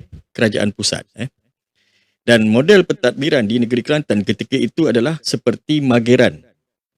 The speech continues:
yang berlaku di Persekutuan, eh. Yang mana sistem demokrasi negeri ini digantung sementara bukan kerana,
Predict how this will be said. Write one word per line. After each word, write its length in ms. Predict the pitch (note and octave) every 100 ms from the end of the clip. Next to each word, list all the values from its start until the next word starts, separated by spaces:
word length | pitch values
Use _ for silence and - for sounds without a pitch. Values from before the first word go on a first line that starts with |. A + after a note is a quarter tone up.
| _
yang 240 | - G#2
berlaku 480 | G2+ G2 F#2+ - A#2+
di 240 | G#2 C3 - _ _ -
Persekutuan, 580 | D#3 A#2+ - B2 F2+ D2
eh. 80 | E2+ _ _ _ _ _ _ _ _ _ _ _
Yang 120 | G2+ G2+
mana 120 | E3+
sistem 360 | D#3 C#3 - D3+
demokrasi 560 | C3+ B2+ B2 C#3 C3 C3+
negeri 320 | B2+ D3 F#3+
ini 100 | D3+
digantung 720 | A2+ G#2 G2+ - D3+ E3 F3+ E3 - - _
sementara 640 | - A#2 A#2 G2 F2+ G#2+ E3 - C3+ _ _ _ _ _ _
bukan 540 | - D#3 - G3 F#3 F3+
kerana, 800 | - C#3+ C3+ A#2 A#2+ D3 C#3 C#3